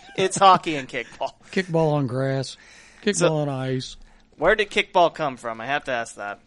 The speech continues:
Speaker 2: I'd like to take credit for that one, but I can't.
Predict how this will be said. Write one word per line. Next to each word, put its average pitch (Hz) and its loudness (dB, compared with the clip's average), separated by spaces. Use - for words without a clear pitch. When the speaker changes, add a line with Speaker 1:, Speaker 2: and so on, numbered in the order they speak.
Speaker 2:
I'd 208 2
like 196 8
to 156 2
take 160 6
credit 151 6
for 147 -2
that 151 4
one, 147 4
but 131 4
I 123 4
can't. 117 4